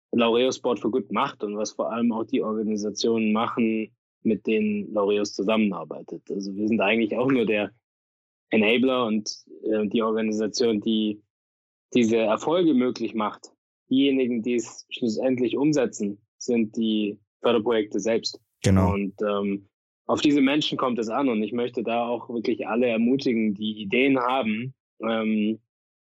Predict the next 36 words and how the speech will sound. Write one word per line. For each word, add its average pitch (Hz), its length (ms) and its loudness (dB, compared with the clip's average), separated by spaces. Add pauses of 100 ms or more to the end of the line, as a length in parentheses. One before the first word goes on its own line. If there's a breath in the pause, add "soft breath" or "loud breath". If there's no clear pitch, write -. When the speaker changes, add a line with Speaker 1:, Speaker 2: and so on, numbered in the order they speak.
(180)
Speaker 1:
diese 120 220 2
umzusetzen 110 720 -2
und, 107 360 -2
ähm, 107 300 -2 (420 loud breath)
auch 110 240 0
auf 107 220 -2 (320)
Laureus 131 500 2
zuzugehen. 104 720 -2
Wir 107 100 -2
haben 120 140 4
nicht 123 420 0
unendliche 123 1040 2 (400 soft breath)
Ressourcen, 143 600 2
leider, 135 420 2 (120)
ähm, 113 1040 -2
aber 113 640 2
wir 117 280 0
versuchen, 117 720 0
alles 120 280 0
möglich 135 300 0
zu 107 100 -8
machen 98 380 -10
und, 98 220 -20 (180)
ähm, 98 220 -8 (720 loud breath)
versuchen 113 320 2
da 110 160 0
eben 107 260 -2
bestmöglich 113 580 0
auch 110 100 0
zur 110 140 -4
Seite 113 280 -2
zu - 140 -2
stehen 107 320 -2
bei 101 100 0
der 101 140 -4
Entwicklung 95 560 -4